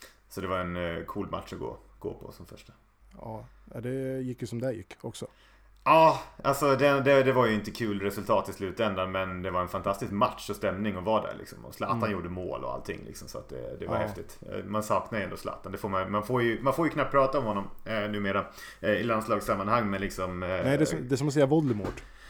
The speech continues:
Speaker 1: Ja, men lite grann så här, "Do, do not say his name." <laughs> Men, eh, nej, jag vet inte.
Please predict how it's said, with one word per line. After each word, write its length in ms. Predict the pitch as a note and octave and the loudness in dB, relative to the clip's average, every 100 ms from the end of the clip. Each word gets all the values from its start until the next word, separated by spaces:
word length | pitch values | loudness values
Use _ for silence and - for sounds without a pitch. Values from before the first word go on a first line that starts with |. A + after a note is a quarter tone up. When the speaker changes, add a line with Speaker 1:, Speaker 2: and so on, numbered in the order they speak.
| - - | -20 4
Speaker 1:
Ja, 300 | D#3 F#3 G#3 | 12 12 12
men 100 | G3 | 12
lite 160 | F#3+ F3+ | 6 4
grann 280 | F3+ G2 G2 | 2 2 0
så 100 | F#2 | -4
här, 100 | F2+ | -2
"Do, 140 | G2 | -2
do 140 | A2 | 0
not 160 | F#2+ F#2+ | -2 -4
say 140 | G2+ F2 | -4 -4
his 120 | F2 | -4
name." 320 | F#2 F2 E2 - - - - - | -4 -4 -6 -12 -20 -20 -18 -14
<laughs> 800 | - C#3+ - - - - - - | -8 -8 -6 -8 -10 -18 -18 -12
Men, 240 | - G#2+ G2 G2 | -2 0 0 0
eh, 360 | F#2+ F#2+ F2+ | 2 2 2
nej, 220 | - G#2 G#2 | 4 6 6
jag 100 | A2 | 4
vet 200 | A2 | 2
inte. 120 | G#2 | -2